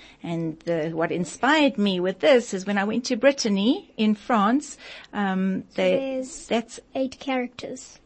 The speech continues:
Speaker 2: Eight.
Speaker 1: They're
Speaker 2: Are there
Speaker 1: actually
Speaker 2: more than
Speaker 1: twelve.
Speaker 2: eight?
Speaker 1: They're twelve. This is the little Frenchman.
Speaker 2: Yeah.
Speaker 1: Right? Here's the little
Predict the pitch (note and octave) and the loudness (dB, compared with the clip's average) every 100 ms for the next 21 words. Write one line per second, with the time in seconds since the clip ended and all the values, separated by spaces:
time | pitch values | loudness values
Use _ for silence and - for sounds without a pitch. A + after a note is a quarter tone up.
0 | _ _ _ _ - - C4 B3+ - - | _ _ _ _ -20 -4 -2 -2 -6 -2
1 | A#3+ A#3 A#3 A#3 A#3 A#3 A#3+ A#3 - - | 0 2 2 2 0 0 -2 -4 -8 -8
2 | C4 C4 B3+ B3 B3+ G3+ F3+ F3 F3 F#3+ | -2 0 0 0 0 2 2 2 0 -4
3 | G#3+ B3+ - - _ _ - B3 B3+ - | -6 -8 -14 -20 _ _ -8 -8 -8 -6
4 | A3 F#3+ G3 G3 - - - - C#4 C4+ | -4 -2 -4 -6 -10 -20 -20 -4 -4 -2
5 | F4 D#4+ B3 G3 G3 F#3 D#3 - - - | 0 4 6 6 2 0 -2 -4 -4 -4
6 | - _ _ - C4 B3+ C4 D#4+ C4+ B4 | -6 _ _ -6 -2 -2 0 0 0 -2
7 | - F#3+ G#3 - C4+ A3+ A3+ A3+ | -4 -2 -2 -2 2 4 4 2